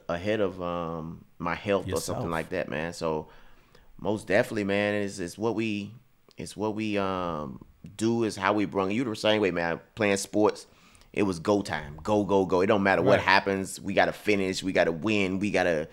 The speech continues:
Speaker 1: whatever the case may be. Um, but now, man, and I don't know if it's me being in the military, me being, going through, um,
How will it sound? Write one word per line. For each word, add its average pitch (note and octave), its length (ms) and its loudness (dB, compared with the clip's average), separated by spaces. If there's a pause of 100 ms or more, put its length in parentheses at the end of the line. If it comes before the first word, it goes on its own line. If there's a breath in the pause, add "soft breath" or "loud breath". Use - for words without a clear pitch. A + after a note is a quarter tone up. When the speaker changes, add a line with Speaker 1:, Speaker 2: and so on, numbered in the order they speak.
(320 soft breath)
Speaker 1:
whatever F#2 420 2
the D#2+ 60 -8
case D#2+ 300 -6
may C2 120 -6
be. C2+ 300 -10 (420 soft breath)
Um, D2+ 560 -4 (560)
but G2+ 160 0
now, G#2+ 340 0
man, G#2+ 520 0
and F#2 140 0
I A2 60 6
don't B2 140 6
know A2+ 120 6
if G#2 100 0
it's G2 120 -2
me A2 140 0
being F#2 240 0
in G2 100 0
the A#2+ 60 -2
military, B2+ 680 -2 (320 loud breath)
me A2+ 320 2
being, G#2+ 400 2
going A2+ 380 2
through, B2 560 2 (420 soft breath)
um, E2+ 760 2